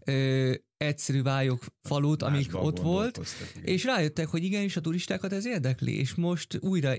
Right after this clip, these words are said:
Speaker 1: volt, vannak olyan városok, amit újra fölépítettek, ö, korhűen,
Speaker 2: Mhm.
Speaker 1: és ezek most kvázi a Dubajnak az óvárosa,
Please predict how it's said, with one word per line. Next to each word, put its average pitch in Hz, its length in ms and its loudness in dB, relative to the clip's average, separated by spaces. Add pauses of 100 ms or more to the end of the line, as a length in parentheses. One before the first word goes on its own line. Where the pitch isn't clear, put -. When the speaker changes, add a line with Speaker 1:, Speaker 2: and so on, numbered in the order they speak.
(340)
Speaker 1:
volt, 170 240 2
vannak 156 300 0
olyan 135 160 4
városok, 151 340 0
amit 160 200 0
újra 170 300 2
fölépítettek, 147 920 0
ö, 139 200 0
korhűen, 143 680 2
Speaker 2:
Mhm. 262 100 -4 (360)
Speaker 1:
és - 160 0
ezek 151 220 2
most 151 220 2
kvázi 143 380 2
a 139 260 2 (340)
Dubajnak 139 480 2
az 139 120 2
óvárosa, 131 920 2